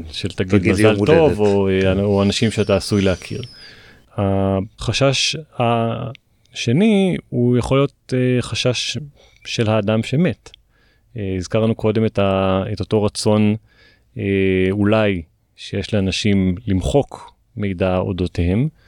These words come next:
Speaker 1: אם אותו חשבון נשאר חשבון, אה, פתוח, ולמישהו יש את הגישה לחשבון, כי הגישה,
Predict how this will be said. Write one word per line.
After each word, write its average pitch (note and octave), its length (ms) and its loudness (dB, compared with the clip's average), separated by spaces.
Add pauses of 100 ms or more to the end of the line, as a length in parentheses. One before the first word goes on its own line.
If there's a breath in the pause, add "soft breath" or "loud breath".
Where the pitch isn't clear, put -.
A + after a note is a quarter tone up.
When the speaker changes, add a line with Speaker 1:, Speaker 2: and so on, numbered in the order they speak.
(560 soft breath)
Speaker 1:
אם G#2 400 2
אותו A#2 220 0
חשבון A2+ 540 0
נשאר A2 380 0
חשבון, G2+ 640 0
אה, G2 360 2
פתוח, C3+ 580 0
ולמישהו G2 500 0
יש G#2 180 0
את G#2+ 80 0
הגישה G#2+ 440 -2 (140)
לחשבון, A2 760 -2
כי G2 420 -4 (680 loud breath)
הגישה, G2+ 580 -2